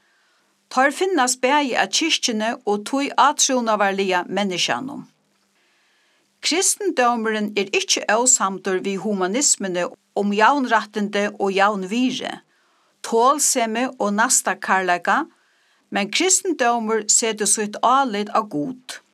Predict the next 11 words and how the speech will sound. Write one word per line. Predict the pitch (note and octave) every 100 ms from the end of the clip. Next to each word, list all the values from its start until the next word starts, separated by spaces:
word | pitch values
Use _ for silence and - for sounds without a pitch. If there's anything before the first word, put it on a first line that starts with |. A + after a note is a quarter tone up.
| _ _ _ _ _ _ _ _ _ -
Nútíðar | G#3 D4+ F#4+ - D#4 A#3+ A3
humanisma | A#3+ G#3+ G3+ A#3 C#4+ - G3 F#3
leggur | F#3 G3 G3+ A#3+
dent | D4 D4+
at | - F3+
tað | - G#3+ G#3+ G#3+ - _ _ -
menneska | G#3+ C4+ B3 - G3+
megnar | F#3+ A#3+ C#4+ - F#3+ F3 -
í | F3+
sær | - F3
sjálvum. | - A3+ G#3 - -